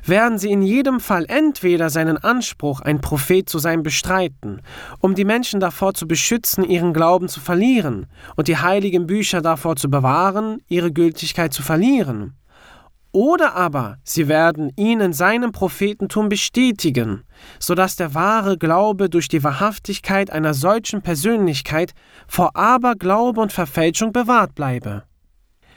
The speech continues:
Denn da nun einmal Freund und Feind darin übereinstimmen,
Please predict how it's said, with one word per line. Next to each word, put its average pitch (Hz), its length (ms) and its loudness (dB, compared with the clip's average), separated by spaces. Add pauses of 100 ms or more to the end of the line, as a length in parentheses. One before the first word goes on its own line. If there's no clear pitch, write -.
(320)
Denn 165 160 0
da 208 220 2
nun 254 180 2
einmal 220 360 0
Freund 269 560 -2
und 240 160 0
Feind 190 400 -2
darin 160 260 2
übereinstimmen, 180 1000 0